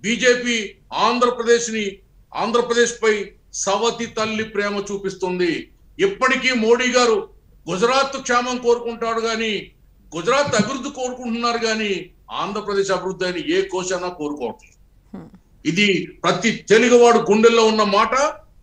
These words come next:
Speaker 1: నా గొంతు నుండి నేను వినిపిస్తా ఉన్నా.
Speaker 2: Right.
Speaker 1: అంతే, ఇందులో ఏ,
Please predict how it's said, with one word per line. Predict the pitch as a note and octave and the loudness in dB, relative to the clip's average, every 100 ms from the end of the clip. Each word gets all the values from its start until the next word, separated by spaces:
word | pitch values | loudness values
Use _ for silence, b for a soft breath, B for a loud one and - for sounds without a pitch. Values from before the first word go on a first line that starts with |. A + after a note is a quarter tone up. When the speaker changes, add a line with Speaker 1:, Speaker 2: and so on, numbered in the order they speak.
| - | -8
Speaker 1:
నా | C#3 F#3 F#3+ | -2 0 2
గొంతు | A3 A3 | 0 0
నుండి | A3+ A3 | -2 0
నేను | A3 G#3 | 0 0
వినిపిస్తా | G3+ G3+ G3+ G3 F#3+ | -2 -4 -4 -2 -2
ఉన్నా. | F3 E3 B2 - _ _ - | -2 -4 -8 -12 _ _ -2
Speaker 2:
Right. | A3+ G3 - - - | 0 2 -2 -8 -6
Speaker 1:
అంతే, | D3 - A#3+ | -6 0 0
ఇందులో | G#3+ G#3+ A#3 A#3+ | 2 0 4 4
ఏ, | G3+ G#3+ B3+ B3+ | 6 6 6 6